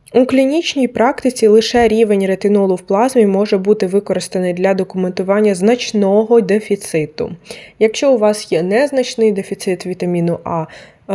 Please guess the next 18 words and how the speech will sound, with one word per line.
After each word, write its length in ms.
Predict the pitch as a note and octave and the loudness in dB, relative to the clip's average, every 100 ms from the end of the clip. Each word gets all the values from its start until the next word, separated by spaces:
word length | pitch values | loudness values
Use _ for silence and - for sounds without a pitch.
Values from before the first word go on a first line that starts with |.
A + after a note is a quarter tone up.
| F#3 F3+ F#3 | -2 -2 -4
в 320 | F3+ G#3 G3+ | 0 2 2
крові 460 | - - C4+ D4 C4+ | 0 2 2 2 -2
цього 880 | - - - G3 E3+ A3 A#3 B3 A3 | -6 -10 -4 -4 -2 0 4 4 4
ви 280 | F3+ G#3+ | 2 2
не 140 | G#3+ F#3+ | 2 -2
побачите, 760 | F#3+ F3+ D#3+ - - - D#3 | -6 -4 -4 -4 -8 -6 -6
точніше, 840 | D3+ C#3+ - F3 - F3+ E3+ D#3+ C#3+ - | -4 -10 -8 -10 -6 -4 -2 -4 -6 -12
в 180 | - | -14
крові 240 | - B3+ A#3+ | 0 2 4
буде 280 | F#3 G3 F3+ | 2 -2 -2
норма, 540 | F3 E3 D#3 D3 E3 _ - - | 0 0 -2 -6 -10 _ -20 -16
тому 280 | - F3+ G3+ | -6 2 2
що 440 | G#3+ - F3 E3 - - | 2 0 2 0 -2 -2
у 200 | G3 F3+ | 0 0
депо 560 | E3 D#3 - A3+ D4+ D4+ _ _ - | -2 -2 2 4 4 0 _ _ -20
тканинних, 720 | - A3+ A3+ A3+ A3 G#3 G#3 | -4 0 4 4 2 -2 -2
як 240 | F3+ F3+ | -4 -4
печінка, 640 | G3 F#3 - F#3+ F#3 F3+ | -10 -6 -2 -2 -2 -6